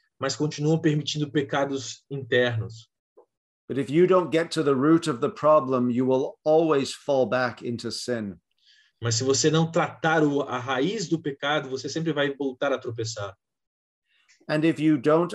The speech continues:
Speaker 2: have a fresh awareness of God's omniscience, you will think that even he doesn't see your sins.
Speaker 1: E se você não tiver um senso muito acurado da onisciência, da onipresença de Deus,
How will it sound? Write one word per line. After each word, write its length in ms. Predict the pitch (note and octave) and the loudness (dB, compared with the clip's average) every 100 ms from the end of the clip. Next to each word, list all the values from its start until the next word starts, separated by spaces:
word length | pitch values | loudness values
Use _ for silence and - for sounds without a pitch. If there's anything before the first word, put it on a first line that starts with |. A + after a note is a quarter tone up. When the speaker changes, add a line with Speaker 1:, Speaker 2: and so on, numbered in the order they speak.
| - | -6
Speaker 2:
have 260 | C#3 D#3 E3 | 0 2 2
a 140 | C#3+ | -4
fresh 500 | - D#3 D#3+ D#3 - C#3+ | -2 2 2 2 -2 -2
awareness 680 | C3 C3 C#3+ D3 C3 - - | 2 2 2 0 -4 -6 -4
of 220 | B2 G2+ | -6 -2
God's 640 | C3 C3 C3+ A2 - - _ | 2 2 2 -2 -10 -12 _
omniscience, 1040 | B2+ A#2+ A#2+ D3 D3 A#2+ A2 - - - _ | -4 -2 -2 -2 -4 -6 -6 -8 -14 -16 _
you 220 | A2+ C3 | -2 0
will 420 | B2+ B2 B2 - - - | 2 4 2 0 -12 -4
think 300 | E3+ C3+ - - | -2 -2 -6 -2
that 260 | A#2+ A#2+ - | -2 -2 -4
even 340 | C#3 C#3+ C#3 | -4 -2 -4
he 300 | A#2+ D#3 E3 | -4 0 0
doesn't 400 | C3 B2+ G#2+ B2 | 2 0 0 -4
see 220 | - - A2+ | -6 -4 -2
your 180 | A2 | -4
sins. 680 | G#2+ - A2 G2 F2+ E2+ - _ _ _ _ _ | -6 -6 -6 -8 -10 -16 -20 _ _ _ _ _
Speaker 1:
E 60 | A#2 | -6
se 120 | - | -2
você 300 | B2 C3+ D#3+ | 0 2 2
não 100 | D#3+ | 0
tiver 240 | D#3+ D3+ D#3 | 0 2 2
um 80 | |
senso 400 | D3+ - E3 D#3+ | 0 -2 -2 0
muito 220 | D#3+ F3 F3 | 0 0 -2
acurado 580 | F3 E3+ D3+ D#3+ D3 | -2 -2 0 0 -2
da 140 | C3+ C#3 | -4 -4
onisciência, 840 | C#3 C#3+ B2+ - C3 D#3+ D#3+ C3+ | -4 -6 -8 -6 -2 -2 -2 -2
da 140 | B2+ | -2
onipresença 760 | C#3 C3+ - B2 A2+ E3 F#3 D#3+ | -2 -4 -2 -2 -2 -2 -2 -4
de 120 | B2+ | -6
Deus, 360 | A#2 C#3+ E3 | -4 -4 -4